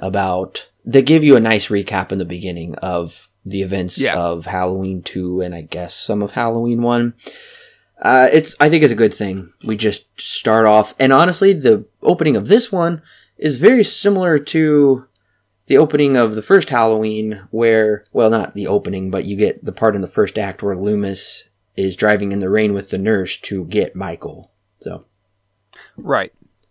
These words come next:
Speaker 2: right, yeah. Um, it is interesting too that, like you said, this is basically a reboot.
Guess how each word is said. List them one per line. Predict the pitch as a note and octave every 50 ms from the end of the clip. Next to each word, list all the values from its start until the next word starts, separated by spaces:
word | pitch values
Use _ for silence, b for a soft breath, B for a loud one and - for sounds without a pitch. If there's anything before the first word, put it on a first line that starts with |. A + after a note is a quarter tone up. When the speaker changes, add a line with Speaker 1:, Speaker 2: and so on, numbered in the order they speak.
| _ _ _ _
Speaker 2:
right, | D3 A#2+ F#2+ - - _ _ _ _ _ _
yeah. | F#3+ F#3 E3+ B2 - - _
Um, | G#3 G3+ G#3 G3+ G3+ G3+ F#3+ b b b b b b b
it | - G3 A3
is | C#4+ D#4+ -
interesting | D4 A3+ - - - - F#3 D3+ C#3
too | - - F#3 G#3+ F#3+ D#3 C3
that, | A#2+ C3 A#2+ A2+ - - _ _ _ _ _ - - _ _ - -
like | D3+ D#3 C#3 -
you | - C3
said, | A#2 - D3+ C#3 A#2+
this | A#2+ A2+ -
is | C3+ A#2
basically | G2+ - A2+ A2 - - G2+ F#2
a |
reboot. | G2 A#2+ A#2+ A2 G#2 A2 G2 F#2 - -